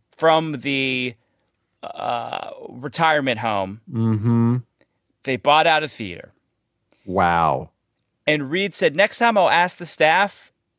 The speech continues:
Speaker 1: the difference between pulling and pushing their residents."
Speaker 2: Mm-hmm. Mm-hmm. Mm-hmm. Right, 'cause we, we've said that,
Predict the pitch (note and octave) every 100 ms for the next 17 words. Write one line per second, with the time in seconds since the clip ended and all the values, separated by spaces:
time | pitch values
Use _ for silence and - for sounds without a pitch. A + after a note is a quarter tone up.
0 | _ B2+ C3+ F3 G#3+ - F#2 F2 - C3
1 | - C#3 A#2+ - E3 G#3+ G3+ E3 - F3
2 | - D#3+ C#3 B2+ A#2+ A2 - - - -
3 | - _ _ _ _ B2 A2 A2 A2 G#2+
4 | G#2 G2 _ - A2+ G2+ A2 G2+ F#2 -
5 | _ - A2 G2 G#2 G2 F2+ - _ _
6 | A2+ A#2+ A2 - A2+ A2+ C3+ C3+ A2 A#2+
7 | C#3 C3 - C3+ B2+ A2 G#2+ -